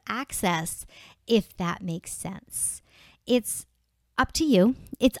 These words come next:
always up to you 'cause this is your business, your studio, your students. You can do things any way you want.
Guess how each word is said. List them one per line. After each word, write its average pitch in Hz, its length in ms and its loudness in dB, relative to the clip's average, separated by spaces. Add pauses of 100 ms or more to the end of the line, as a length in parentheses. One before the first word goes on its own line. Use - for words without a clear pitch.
(100)
always 339 400 8
up 214 140 2
to - 120 -4
you 170 160 0
'cause 226 160 0
this 208 160 -6
is 240 140 -4
your 226 380 2
business, 196 480 -4
your 190 280 0
studio, 180 500 0
your 175 480 0
students. 175 600 -4 (280)
You 214 140 -4
can 220 160 -6
do 202 160 -6
things 180 320 -8 (160)
any 180 400 -4
way 165 240 -4
you 160 300 -6
want. 151 400 -14